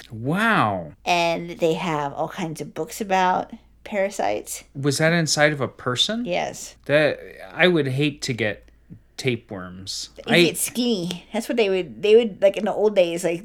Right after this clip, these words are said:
Speaker 2: ladies would swallow them to get skinny.
Speaker 1: Oh, not worth it. You could feel it moving. I ca-, the
Speaker 2: Could
Speaker 1: par-,
Speaker 2: you?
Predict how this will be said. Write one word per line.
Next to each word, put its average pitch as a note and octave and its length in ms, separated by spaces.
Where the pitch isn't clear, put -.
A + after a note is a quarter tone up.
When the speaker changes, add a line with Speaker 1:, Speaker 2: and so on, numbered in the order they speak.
Speaker 2:
ladies F#3 400
would D#3+ 120
swallow D#3+ 360
them D#3 120
to D3+ 60
get D3 160
skinny. D#3+ 420
Speaker 1:
Oh, A3 240
not G#3 320
worth G#3 340
it. G2+ 100
You C3 100
could - 160
feel A#3+ 280
it - 220
moving. C#3+ 440
I B2 120
ca-, - 300
the C#3 200
Speaker 2:
Could G#3+ 220
Speaker 1:
par-, G4+ 80
Speaker 2:
you? C5 140